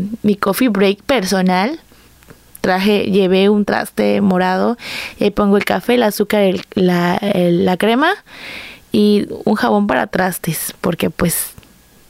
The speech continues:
pues, ni modo que esté todo sucio mi, mi, mi traste. Tengo mis propios cubiertos para mi comida, o sea, para no compartir prácticamente. Em,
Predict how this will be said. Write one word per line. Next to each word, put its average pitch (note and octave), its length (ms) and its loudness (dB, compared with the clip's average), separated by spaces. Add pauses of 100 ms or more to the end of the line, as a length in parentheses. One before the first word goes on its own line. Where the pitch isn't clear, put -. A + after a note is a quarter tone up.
(240)
pues, F3+ 220 0
ni F#3 200 6
modo G#3 340 2
que G3 100 -2
esté F3+ 200 0
todo F#3+ 420 2
sucio G3 300 0
mi, F#3+ 260 2
mi, F3+ 220 4
mi F#3+ 200 2
traste. C4 520 0 (600)
Tengo B3+ 280 2
mis B3+ 180 0
propios C#4 460 0
cubiertos A#3+ 540 0
para B3+ 300 2
mi C4+ 140 0
comida, A3 640 2 (140)
o F#3+ 60 -2
sea, F3+ 100 0
para F3+ 260 2
no F#3 140 2
compartir G3+ 680 0 (220)
prácticamente. G3 880 -2 (840)
Em, F#3 800 2